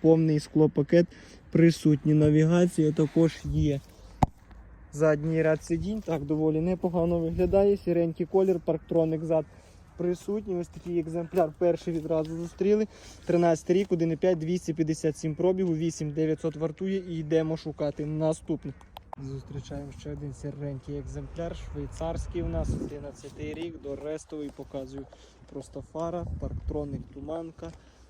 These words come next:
легкосплавний диск, зимова гума присутня. Люк, панорама у нас поверху, складання, безключовий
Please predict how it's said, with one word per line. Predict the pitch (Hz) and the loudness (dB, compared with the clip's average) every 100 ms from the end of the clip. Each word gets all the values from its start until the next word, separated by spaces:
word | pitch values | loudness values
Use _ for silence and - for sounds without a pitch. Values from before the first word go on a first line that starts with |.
| _ 139 | _ -10
легкосплавний | 143 139 - 139 - 139 139 139 139 135 | -10 -10 -14 -16 -16 -12 -10 -10 -12 -12
диск, | 143 139 - 135 | -12 -12 -10 -12
зимова | 131 131 131 135 135 | -10 -10 -10 -10 -10
гума | 131 135 135 135 123 | -10 -8 -8 -10 -10
присутня. | 139 143 - 170 185 190 190 190 - - - - - - - - - - - - - - - - - - - | -10 -10 -8 -6 -4 -4 -4 -6 -10 -14 -16 -16 -16 -14 -14 -14 -12 -12 -12 -12 -14 -16 -20 -20 -20 -20 -10
Люк, | 147 160 139 - | 0 0 0 -2
панорама | 147 143 143 147 143 139 | -2 -2 0 0 -2 -4
у | |
нас | 139 139 - | -4 -6 -6
поверху, | 143 139 143 - 175 | -6 -4 -6 -4 -6
складання, | - - 139 131 160 165 151 | -6 -6 -6 0 0 0 -2
безключовий | 139 139 - 151 - 151 147 | -2 -4 -4 -8 -6 -6 -4